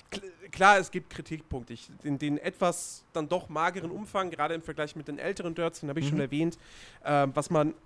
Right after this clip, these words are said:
Speaker 1: auch, was, was ich, wie gesagt, auch kritisieren würde, ist dann eben schon,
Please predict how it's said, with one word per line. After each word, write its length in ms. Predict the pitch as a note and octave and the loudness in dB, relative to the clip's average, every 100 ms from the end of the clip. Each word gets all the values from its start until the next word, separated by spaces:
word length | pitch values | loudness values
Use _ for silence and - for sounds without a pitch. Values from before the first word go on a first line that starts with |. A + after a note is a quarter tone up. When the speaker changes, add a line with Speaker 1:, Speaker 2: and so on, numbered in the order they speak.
| - - - - - _ - | -20 -20 -20 -20 -20 _ 0
Speaker 1:
auch, 580 | D3 F3 A3 A3 - - - | 6 10 10 8 0 -12 -8
was, 240 | - D3+ D#3+ | -4 -4 0
was 160 | - - | 0 0
ich, 160 | A#3 | -6
wie 80 | G3+ | -4
gesagt, 260 | E3+ E3+ - | -4 -4 0
auch 180 | F#3+ - | 0 0
kritisieren 480 | G#3 F#3+ D#3+ F3 | -8 -8 -6 -6
würde, 180 | D#3+ E3 | -4 -6
ist 180 | D#3 - | -8 -6
dann 120 | D#3+ | -6
eben 200 | D3 D3 | -6 -10
schon, 360 | - F3+ G3 | -6 -2 -2